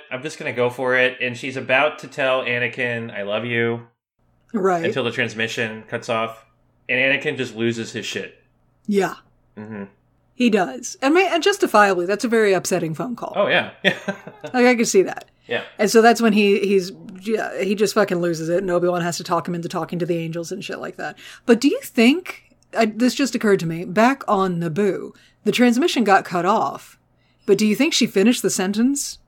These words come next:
Speaker 1: I do.
Speaker 2: So then Ahsoka's right next to her.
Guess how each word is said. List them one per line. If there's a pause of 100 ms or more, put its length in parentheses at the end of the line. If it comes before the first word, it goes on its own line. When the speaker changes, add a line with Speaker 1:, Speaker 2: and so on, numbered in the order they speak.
(460)
Speaker 1:
I
do. (1300)
Speaker 2:
So
then
Ahsoka's
right
next
to
her.